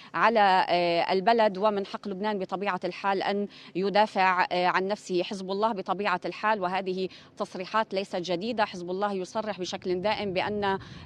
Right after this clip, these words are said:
في حال تم الاعتداء على لبنان أو في حال توسعت هذه الحرب، آه، سيرد على أي اعتداء إسرائيلي، وسي-، و-، وهو قال، آه، من خلال مسؤوليه في الفترات السابقة بأن أي تصعيد سيقابل بالتصعيد، وأي توسع سيقابل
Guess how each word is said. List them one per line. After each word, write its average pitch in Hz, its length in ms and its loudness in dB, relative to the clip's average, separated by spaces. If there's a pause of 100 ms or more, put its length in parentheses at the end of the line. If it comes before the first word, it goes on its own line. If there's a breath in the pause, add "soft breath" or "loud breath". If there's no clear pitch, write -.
في 214 180 -4
حال 262 340 2
تم 220 180 0
الاعتداء 185 540 2
على 180 220 2
لبنان 190 460 0
أو 175 120 0
في 180 160 -8
حال 220 220 -2
توسعت 185 600 -2
هذه 185 320 0
الحرب، 190 400 -4 (360 loud breath)
آه، 180 300 2
سيرد 208 600 0
على 175 240 4
أي 202 200 -2
اعتداء 180 420 -2
إسرائيلي، 185 520 -4
وسي-، 175 320 -2
و-، 185 360 2 (280 loud breath)
وهو 190 380 2 (120)
قال، 240 240 4
آه، 180 420 4
من 185 140 -2
خلال 196 500 0
مسؤوليه 196 420 -4
في 208 260 -2
الفترات 196 520 -2
السابقة 220 640 -2 (300 loud breath)
بأن 208 280 2
أي 240 240 2
تصعيد 208 420 -4
سيقابل 190 560 -2
بالتصعيد، 185 580 -6
وأي 202 200 0
توسع 196 440 -4
سيقابل 185 720 0